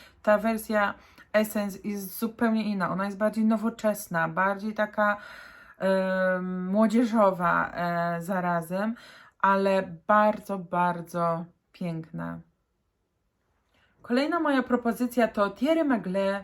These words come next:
Mousse. Perfumy piękne, słodkie, mocne, trwałe.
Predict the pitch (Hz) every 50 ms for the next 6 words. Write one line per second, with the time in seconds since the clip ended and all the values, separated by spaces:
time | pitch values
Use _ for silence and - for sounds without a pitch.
0 | - - 185 190 208 202 196 175 165 - - - _ _ _ _ - _ _ _
1 | - 254 247 240 - 247 233 202 202 190 - - - 233 220 220 214 202 202 214
2 | 208 208 208 - - 202 196 202 202 202 202 - _ - 202 190 185 185 190 -
3 | - - - _ _ - 190 196 208 214 214 208 208 - - 196 196 196 196 190
4 | 196 - - - - 214 196 196 196 196 190 185 185 185 190